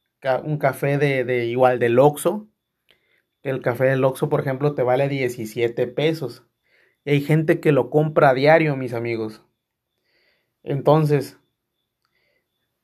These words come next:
esto lo saco a razón de un año.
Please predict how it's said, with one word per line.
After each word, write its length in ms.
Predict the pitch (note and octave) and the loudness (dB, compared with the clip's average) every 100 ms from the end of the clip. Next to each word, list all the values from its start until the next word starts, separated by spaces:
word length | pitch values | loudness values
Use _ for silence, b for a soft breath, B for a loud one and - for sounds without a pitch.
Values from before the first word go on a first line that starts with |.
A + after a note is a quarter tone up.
| _ | _
esto 340 | - F3 G#3+ B3+ | 0 4 6 6
lo 120 | G#3+ | 6
saco 500 | F3 F#3 A3 A3+ A3+ | 4 6 6 6 4
a 260 | - D#3 D3 | 2 4 6
razón 600 | C#3+ C#3 - E3+ F#3 F#3+ | 4 2 2 2 2 2
de 60 | |
un 180 | F#3 E3 | 0 2
año. 480 | E3 F#3+ E3 A2+ | 2 2 0 -4